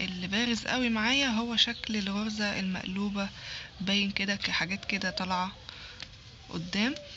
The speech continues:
وهو ده اللي بيعرفني اذا كنت انا ال-، الجزء اللي هبتديه بعد كده مقلوب او عدل.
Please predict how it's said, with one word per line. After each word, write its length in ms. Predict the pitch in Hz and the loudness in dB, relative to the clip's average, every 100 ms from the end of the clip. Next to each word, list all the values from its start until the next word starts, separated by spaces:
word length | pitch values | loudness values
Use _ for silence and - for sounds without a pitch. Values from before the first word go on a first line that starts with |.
| 605 - - - | -6 -6 -6 -6
وهو 760 | 175 180 170 - - 190 226 226 | -2 0 0 -2 -2 0 2 2
ده 120 | 226 | 2
اللي 120 | 226 | 2
بيعرفني 800 | 196 156 160 196 - 220 214 - | 2 2 0 -2 0 2 4 2
اذا 120 | - | 0
كنت 320 | - 202 196 | -2 -2 0
انا 420 | - 202 202 202 - | 0 2 0 0 -2
ال-، 320 | 170 - - - - 640 - - 659 - | -4 -6 -8 -10 -12 -12 -12 -12 -12 -10
الجزء 480 | - - - 226 - | -8 -6 -4 -4 -2
اللي 120 | 208 | -2
هبتديه 400 | 190 - 185 208 | -2 -2 0 2
بعد 240 | 190 165 170 | 2 0 -2
كده 440 | 196 202 202 208 208 | -2 0 0 0 -2
مقلوب 540 | - 185 185 190 - | -4 -4 -2 -4 -4
او 120 | 160 | -4
عدل. 400 | 156 190 254 277 | 0 2 2 0